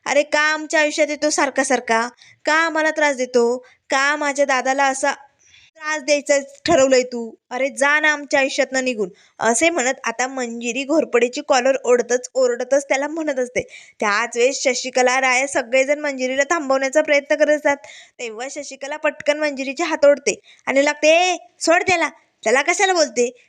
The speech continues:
त्यांनी काहीही केलेलं नाहीये." तेव्हा मंजिरी म्हणू लागते, "त्याने काय केले ना हे मला चांगलंच माहिती, त्यानेच माझ्या दादाची ही अवस्था केली."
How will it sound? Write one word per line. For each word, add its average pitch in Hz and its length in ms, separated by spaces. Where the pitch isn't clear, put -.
त्यांनी 262 320
काहीही 277 340
केलेलं 285 300
नाहीये." 269 240
तेव्हा 254 300
मंजिरी 269 380
म्हणू 285 140
लागते, 277 300
"त्याने 254 280
काय 269 260
केले 285 300
ना 262 120
हे 311 160
मला 269 200
चांगलंच 277 540
माहिती, 226 280
त्यानेच 294 380
माझ्या 277 220
दादाची 247 400
ही 262 80
अवस्था 247 320
केली." 226 280